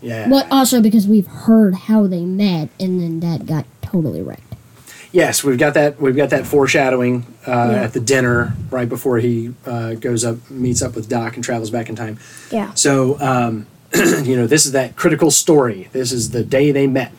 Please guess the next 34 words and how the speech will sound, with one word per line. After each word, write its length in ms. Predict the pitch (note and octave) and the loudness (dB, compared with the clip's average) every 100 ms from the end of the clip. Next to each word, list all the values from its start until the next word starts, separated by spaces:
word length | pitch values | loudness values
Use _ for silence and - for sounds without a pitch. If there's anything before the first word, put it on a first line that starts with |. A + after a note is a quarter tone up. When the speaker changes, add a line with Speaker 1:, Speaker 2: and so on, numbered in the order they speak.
| - | -12
Speaker 1:
The, 100 | A2+ | -10
you 240 | G#2+ A#2+ | -8 -8
know, 220 | G#2+ G#2 | -8 -10
they 220 | G#2 A2 A2 | -14 -14 -12
fell 280 | - D3 D3 | -4 -2 0
in 60 | |
love 260 | C3+ B2 G#2+ | 0 -2 -6
and 100 | A2 | -10
everything, 340 | G#2+ G#2 G#2 | -12 -14 -16
and 80 | G#2 | -16
then 80 | G#2+ | -12
he 140 | B2 A2+ | -6 -2
wrecks 340 | A#2+ C#3+ - | 0 -2 -4
it. 120 | G#2 - B3 - - | -8 -4 -2 -2 -6
Speaker 2:
<laughs> 320 | - - - | -20 -20 0
Good 280 | A#4 G#4 C4+ | 2 4 6
job, 380 | A3 B3 A3+ | 6 8 6
Marty. 500 | G3 B3+ C#4 A#3 G#3+ G#3 - | 6 6 4 4 2 0 -4
Speaker 1:
Yeah. 220 | A#2+ - - _ - - - - | -10 -12 -20 _ -20 -20 -20 -10
Um, 180 | B2 A#2+ A2+ | -6 -4 0
and 80 | A4+ | 2
I, 120 | - | 2
Speaker 3:
Perfect. 340 | D#4+ C#4+ A3+ | 2 2 2
Speaker 1:
the 80 | F#3+ | 2
thing 120 | C#4 G#3 | 2 2
I 40 | |
always 180 | D#3+ C3 | 2 2
wonder 200 | D3 D3 | 2 2
about 280 | A#2+ A#2 A#2 | 0 -2 -6
is, 320 | A2+ - - | -6 -6 -6
you 120 | B2+ | -6
know, 260 | A#2 G#2+ G#2 - | -6 -10 -14 -6
he's 220 | B2+ C3+ | -4 -4
like, 320 | A#2 G#2+ - | -8 -12 -16